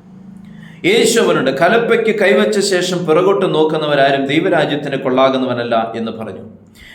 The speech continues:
And ഇംഗ്ലീഷ് ബൈബിളിൽ ഇങ്ങനെയാണ് നമ്മൾ വായിക്കുന്നത്, "Jesus responded, 'Why do you keep looking back? First to your past and have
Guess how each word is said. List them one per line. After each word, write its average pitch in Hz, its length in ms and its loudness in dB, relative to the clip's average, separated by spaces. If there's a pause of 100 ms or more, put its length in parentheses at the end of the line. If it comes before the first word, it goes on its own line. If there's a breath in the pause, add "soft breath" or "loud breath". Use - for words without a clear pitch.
(140)
And 202 180 2
ഇംഗ്ലീഷ് 254 340 -2
ബൈബിളിൽ 190 380 4
ഇങ്ങനെയാണ് 151 360 0
നമ്മൾ 123 160 0 (220)
വായിക്കുന്നത്, 120 500 -2 (160)
"Jesus 220 320 -2 (140)
responded, 156 520 -2 (1160)
'Why 180 140 0 (100)
do 220 120 0
you 185 80 -2 (140)
keep 240 180 -2 (240)
looking 190 300 0 (140)
back? 117 180 -2 (1120)
First 196 340 0 (760)
to 156 60 -6 (120)
your 196 200 2 (640)
past 254 340 0 (200)
and 156 100 2 (240)
have 170 200 2